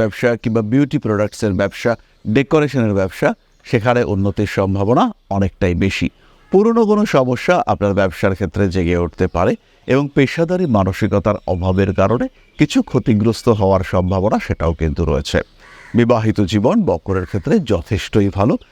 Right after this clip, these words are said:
তবে প্রেমের ক্ষেত্রে কিছু জটিলতা বাড়তে দেখতে পাওয়া যাবে। প্রেমিক প্রেমিকা সম্পর্কের মধ্যে তৃতীয় ব্যক্তির আগমনের একটা সংযোগ দেখতে পাওয়া যায় এবং এই তৃতীয় ব্যক্তির আগমনের সংযোগ, তার সুযোগ কিন্তু আরও কেউ নিতে পারেন। বাড়ির লোকজন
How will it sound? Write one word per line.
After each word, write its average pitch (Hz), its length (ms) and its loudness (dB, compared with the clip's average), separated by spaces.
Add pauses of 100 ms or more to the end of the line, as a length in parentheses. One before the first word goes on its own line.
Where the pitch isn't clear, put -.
(140)
তবে 127 160 2 (120)
প্রেমের 156 380 4
ক্ষেত্রে 135 280 0
কিছু 117 240 -2
জটিলতা 104 540 2 (120)
বাড়তে 92 340 -2
দেখতে - 200 -4
পাওয়া 95 240 0 (100)
যাবে। 90 220 0 (160)
প্রেমিক 147 380 4
প্রেমিকা 117 440 2
সম্পর্কের 104 640 0
মধ্যে 92 360 0 (140)
তৃতীয় 104 380 0
ব্যক্তির 95 380 0
আগমনের 95 420 -2
একটা 95 160 -6 (100)
সংযোগ 98 300 2 (100)
দেখতে 90 200 -2
পাওয়া 90 280 0
যায় 117 240 0 (340)
এবং 127 240 0
এই 131 160 -2
তৃতীয় 135 420 0
ব্যক্তির 156 380 0 (180)
আগমনের 110 460 0 (140)
সংযোগ, 101 400 2 (440)
তার 147 140 4 (120)
সুযোগ 156 280 0 (120)
কিন্তু 196 200 2 (120)
আরও 113 200 0
কেউ 143 120 0
নিতে 107 280 -2 (100)
পারেন। 104 220 0 (180)
বাড়ির 175 340 2
লোকজন 156 300 2